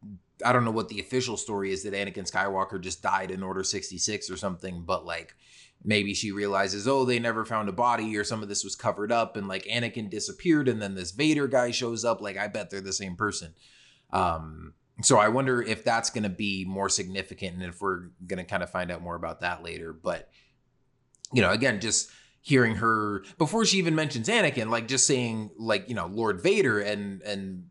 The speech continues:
Obi-Wan realizing, like, "Oh, shoot, I know who that is." Because even in episode three, like, he and Yoda found out, like, they watched the holograms and, um, and, you know, they saw Sidious say, you know, "Rise, Lord Vader." So they, he knows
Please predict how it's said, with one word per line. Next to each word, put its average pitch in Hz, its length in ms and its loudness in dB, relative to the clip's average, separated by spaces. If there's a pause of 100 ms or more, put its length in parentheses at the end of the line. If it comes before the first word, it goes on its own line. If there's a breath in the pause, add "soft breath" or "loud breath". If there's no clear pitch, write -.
(120)
Obi-Wan 110 480 2
realizing, 101 480 0
like, 185 240 -6
"Oh, 127 200 2
shoot, 123 260 2
I 113 160 2
know 107 160 -2
who 104 180 -4
that 87 220 0
is." 80 260 -2
Because 101 300 -4
even 101 200 -6
in 95 120 -4
episode 90 400 -6
three, 139 180 0
like, 92 200 -2
he 113 180 0
and 95 100 -2
Yoda 101 380 0
found 95 320 0
out, 92 240 0
like, 92 140 -6
they 101 80 -4
watched 92 260 0
the 90 60 -6
holograms 87 680 -4
and, 82 180 -14 (440 soft breath)
um, 80 640 0 (360)
and, 90 300 -2
you 101 100 -2
know, 80 100 -2
they 90 100 -6
saw 87 180 2
Sidious 95 400 -4
say, 90 160 -2
you 85 160 -4
know, 78 100 -6
"Rise, 82 400 0
Lord 87 220 -8
Vader." 101 260 0
So 98 160 -2
they, 107 200 2
he 120 240 -2
knows 147 560 4